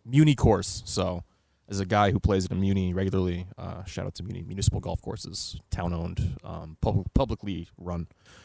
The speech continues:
Your leader at the halfway through two rounds is one Hao Tong Lee, and I'm sure there's nobody amongst you listening that's, that knows who the fuck Hao Tong Lee is. Um,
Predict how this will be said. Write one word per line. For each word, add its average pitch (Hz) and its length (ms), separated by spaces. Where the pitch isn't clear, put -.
Your 131 160
leader 143 460
at - 120
the 117 80
halfway 120 640
through 120 120
two 156 160
rounds 104 520
is 95 360
one 101 180
Hao 120 180
Tong 104 400
Lee, 90 300
and 107 120
I'm 110 100
sure 123 340
there's 104 260
nobody 104 540
amongst 101 500
you 98 140
listening 95 400
that's, - 440
that 92 140
knows 87 500
who 104 120
the 101 80
fuck 92 280
Hao 95 140
Tong 95 280
Lee 92 180
is. - 360
Um, 80 380